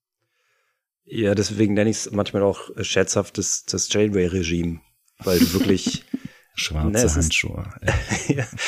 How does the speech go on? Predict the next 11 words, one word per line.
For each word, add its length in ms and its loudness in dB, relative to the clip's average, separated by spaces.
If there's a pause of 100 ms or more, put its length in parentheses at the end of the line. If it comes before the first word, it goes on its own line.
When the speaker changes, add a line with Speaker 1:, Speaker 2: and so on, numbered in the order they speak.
(140)
Speaker 1:
es 100 -8
ist 200 -2
diese 220 2
Ausnahmesituation 1200 0
und 180 -6
es 100 -4
ist 200 -2
dieses 220 -2
Totschlagargument, 1200 -2
dass 180 -10
du, 380 -4